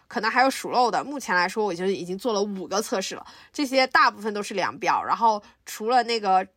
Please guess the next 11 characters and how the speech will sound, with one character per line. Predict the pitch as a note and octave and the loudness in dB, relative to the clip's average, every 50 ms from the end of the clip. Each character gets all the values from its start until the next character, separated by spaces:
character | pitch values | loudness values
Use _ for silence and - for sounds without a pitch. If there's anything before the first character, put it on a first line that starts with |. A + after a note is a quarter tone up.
| _ _ _ _ _ _ _ _ _ _ _ _ _ _ _ _ _ | _ _ _ _ _ _ _ _ _ _ _ _ _ _ _ _ _
智-， | - - D#4+ - _ _ | -10 -10 -10 -10 _ _
智 | - - F4 | -4 -2 0
商 | C4 - B3+ B3 B3+ C#4 | 4 4 4 4 2 -2
测 | C#4 - - C4 G#3 | -6 -6 -4 -4 -4
试， | G3 - G#3+ | -4 -6 -8
那 | A3+ A#3+ | -6 -4
个 | A#3+ B3+ | -4 -2
是 | B3+ C4 | -4 -4
做 | A#3+ - - - B3+ | -8 -6 0 0 0
题 | A#3 - - - - - | 0 0 -4 -10 -4 2
的， | G3+ G#3 - | 4 4 4